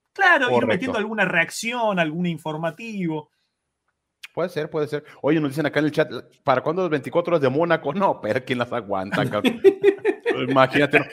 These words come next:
Speaker 2: Este, este auto ya para finalizar a Fórmula uno.
Speaker 3: Sí.
Speaker 2: Carlos, guardando proporciones, yo decía, "¿dónde he visto un carro así?". A ver, son los colores
Speaker 3: Sí, sí.
Speaker 2: característicos de Ferrari, ¿sí?
Speaker 3: Sí, sí. Sí, sí, sí.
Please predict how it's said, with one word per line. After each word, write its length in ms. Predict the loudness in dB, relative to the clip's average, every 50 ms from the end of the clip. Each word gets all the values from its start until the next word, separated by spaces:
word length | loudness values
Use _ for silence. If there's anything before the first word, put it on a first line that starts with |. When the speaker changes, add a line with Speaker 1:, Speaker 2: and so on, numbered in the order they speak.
| -10 -10 -6 2
Speaker 2:
Este, 320 | 2 2 4 4 6 6 6
este 200 | 6 6 6 6
auto 240 | 6 6 4 4 4
ya 80 | 6 6
para 140 | 6 2
finalizar 320 | 4 2 -2 0 0 -2 -2 0 -2
a 80 | -2 -2
Fórmula 300 | 0 -2 0 2 2 2
uno. 380 | 2 0 -4 -6 -12 _ _ _ _ _ _ _ _ _ _ _ _
Speaker 3:
Sí. 320 | _ -4 -4 -4 -4 -4 -14 _ _ _ _ _ _ _ _ _ _ _ _ _ _
Speaker 2:
Carlos, 500 | 4 6 6 6 6 2 0 -4 -6 -14 -20 -20 _ _ _ _ _ -20
guardando 640 | -12 -4 -4 -2 -2 -2 -4 -4 -4 -4 -6 -6 -2
proporciones, 680 | -4 -4 -2 0 -2 -2 -2 -2 -4 -4 -2 -2 -2 -4
yo 80 | -4
decía, 180 | -4 -2 -4 -4
"¿dónde 360 | -2 -2 -6 -4 -4 -6 -6
he 20 |
visto 240 | -6 -8 -10 -10 -10
un 100 | -12 -10
carro 240 | -6 -6 -4 -4 -4
así?". 160 | -4 -4 -2 0
A 80 | 2
ver, 280 | 2 2 0 -4 -16 _
son 140 | -8 -6 -6
los 100 | -6 -4
colores 240 | 0 0 0 0 0
Speaker 3:
Sí, 40 | 0
sí. 20 |
Speaker 2:
característicos 500 | 0 0 0 0 -2 -10 -10 -10 -10 -6
de 60 | -6 -2
Ferrari, 320 | 0 2 2 2 0 0 -4 -12 _ -12
¿sí? 140 | -12 -10
Speaker 3:
Sí, 140 | -10 -12 -14
sí. 80 | -16 _ _ _ _ _ _
Sí, 200 | _ -8 -8 -6
sí, 140 | -6 -6 -12 -12
sí. 160 | -14 -20